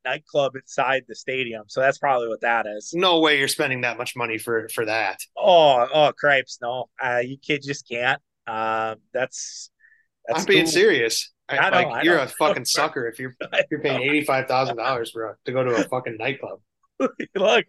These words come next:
Speaker 1: I know. I, I, I, I agree.
Speaker 2: I mean,
Speaker 1: So
Speaker 2: I better be taking a snap for that much.
Speaker 1: Yeah. Yeah, absolutely. Uh, for you, yeah, you know, yeah, I could shoot a three if I want. Uh, shout out
Speaker 2: Exactly.
Speaker 1: Aaron Gold.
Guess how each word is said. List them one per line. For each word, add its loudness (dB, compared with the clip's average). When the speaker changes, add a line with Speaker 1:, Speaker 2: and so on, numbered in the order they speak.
Speaker 1:
I -8
know. 0
I, -4
I, -4
I, 2
I 2
agree. 2
Speaker 2:
I -2
mean, 2
Speaker 1:
So 0
Speaker 2:
I 0
better 2
be 0
taking -2
a -4
snap 0
for -12
that -2
much. -8
Speaker 1:
Yeah. 2
Yeah, 0
absolutely. -2
Uh, 0
for -4
you, -2
yeah, 2
you 2
know, 2
yeah, 2
I 0
could -6
shoot -6
a -8
three 4
if 0
I 4
want. 2
Uh, -4
shout -4
out -2
Speaker 2:
Exactly. -2
Speaker 1:
Aaron -4
Gold. -2